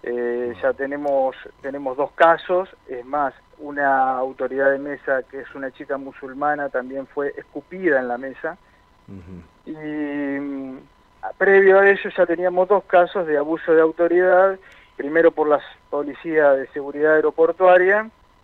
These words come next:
Speaker 1: donde tiene un trato especial sobreactuado sobre la población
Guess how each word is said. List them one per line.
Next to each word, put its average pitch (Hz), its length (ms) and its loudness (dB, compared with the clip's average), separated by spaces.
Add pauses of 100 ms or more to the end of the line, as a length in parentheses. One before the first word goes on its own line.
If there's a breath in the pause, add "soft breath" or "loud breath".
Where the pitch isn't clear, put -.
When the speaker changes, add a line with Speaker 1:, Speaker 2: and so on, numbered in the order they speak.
(800)
Speaker 1:
donde 139 460 -4
tiene 147 260 -12
un 139 100 -12
trato 135 680 2
especial 139 880 -2
sobreactuado 127 840 2
sobre 120 760 -6
la 120 140 -8
población 131 680 -10